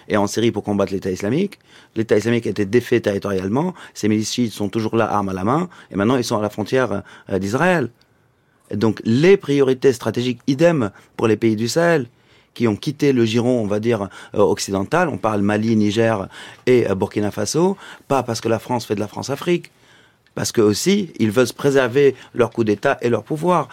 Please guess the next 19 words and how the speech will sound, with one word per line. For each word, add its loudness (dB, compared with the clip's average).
L'antiterrorisme, 0
la 2
guerre 2
contre -6
le -10
terrorisme, -2
n'est 2
plus -2
la 0
priorité 2
de 0
ces -2
pays-là. 2
On, -4
on 2
en 0
a 2
la 0
preuve 0